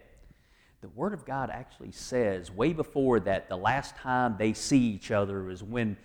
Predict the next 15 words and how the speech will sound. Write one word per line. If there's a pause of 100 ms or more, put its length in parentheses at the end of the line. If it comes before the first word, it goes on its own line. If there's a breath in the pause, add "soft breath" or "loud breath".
(280 loud breath)
somebody
had
died
or
the
day
they
died,
and
it's
like,
that
makes
no
sense.